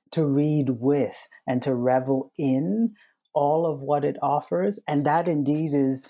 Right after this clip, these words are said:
that's the nature of its aliveness, right?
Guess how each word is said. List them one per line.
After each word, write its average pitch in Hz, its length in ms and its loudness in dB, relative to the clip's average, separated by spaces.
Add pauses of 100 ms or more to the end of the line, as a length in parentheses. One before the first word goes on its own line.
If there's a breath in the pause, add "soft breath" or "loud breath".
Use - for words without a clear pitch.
(400 loud breath)
that's 127 360 0
the 143 140 0
nature 151 420 0
of 139 120 -2
its 156 180 -4
aliveness, 170 760 -2
right? 147 280 0